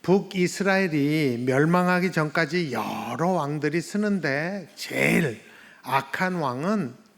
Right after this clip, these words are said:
칠 대 아합 왕입니다. 열왕기상 십육 장 삼십 절에 보면 오므리의 아들 아합이 그 이전의 모든 사람보다 여호와 보시기에 악을 더욱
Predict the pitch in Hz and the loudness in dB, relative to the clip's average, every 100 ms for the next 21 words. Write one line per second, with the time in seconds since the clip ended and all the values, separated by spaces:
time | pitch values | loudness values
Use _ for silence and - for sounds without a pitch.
0 | _ - 240 220 - 156 127 180 - - | _ -6 -4 -4 -4 -2 0 -2 -6 -8
1 | 120 107 151 131 113 98 - _ _ 160 | -4 -2 -2 -4 -6 -10 -20 _ _ -4
2 | 160 139 120 104 - _ _ - - - | 0 -2 -2 -8 -12 _ _ -20 -20 -20
3 | - - - 170 202 214 233 226 240 226 | -20 -6 0 4 4 4 2 4 4 4
4 | 226 226 220 233 240 202 - 214 208 170 | 2 0 2 2 0 -2 2 4 4 2
5 | 147 143 135 175 220 214 - 160 175 180 | 2 2 2 2 0 -2 0 2 4 4
6 | 175 165 156 151 156 135 131 127 147 131 | 4 4 2 2 2 2 2 0 0 0
7 | 190 214 - - - 160 170 170 170 170 | 0 -6 -16 -18 -2 4 4 4 2 2
8 | 180 117 113 117 135 180 170 185 185 170 | 2 0 -2 -2 -2 -2 -2 -2 -2 -2
9 | 180 175 165 151 156 156 139 - - 147 | 0 0 2 2 2 0 0 -4 -4 -4
10 | 151 135 135 170 151 - 123 127 - 156 | -2 -2 -2 -2 -4 -8 -8 -4 -4 -6